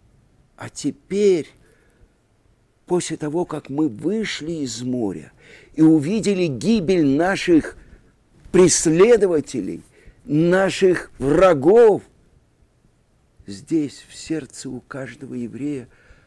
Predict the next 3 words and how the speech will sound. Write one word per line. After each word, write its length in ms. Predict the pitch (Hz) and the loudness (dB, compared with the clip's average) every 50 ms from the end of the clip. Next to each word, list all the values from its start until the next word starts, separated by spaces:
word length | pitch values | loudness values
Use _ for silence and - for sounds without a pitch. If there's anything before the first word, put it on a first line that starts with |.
| _ _ _ _ _ _ _ | _ _ _ _ _ _ _
открылся 680 | - 107 - - 135 143 160 147 127 - - 151 135 | -20 -20 -16 -10 -6 -4 -4 -4 -6 -6 -8 -8 -8
источник 1160 | 135 123 - - - - _ _ - 170 170 160 - - - - 151 143 147 123 - - - _ _ _ _ _ _ _ _ _ _ _ _ _ _ _ _ _ _ _ _ _ _ _ _ _ _ _ _ _ _ - | -8 -10 -12 -16 -18 -20 _ _ -8 -6 -6 -6 -8 -14 -16 -14 -12 -12 -12 -12 -14 -20 -20 _ _ _ _ _ _ _ _ _ _ _ _ _ _ _ _ _ _ _ _ _ _ _ _ _ _ _ _ _ _ -14
благодарности 1200 | - 117 127 - - 127 123 - - - 127 131 120 113 104 - - 98 - - _ _ - | -12 -12 -12 -12 -12 -14 -14 -14 -14 -16 -16 -16 -16 -18 -20 -20 -20 -20 -20 -20 _ _ -20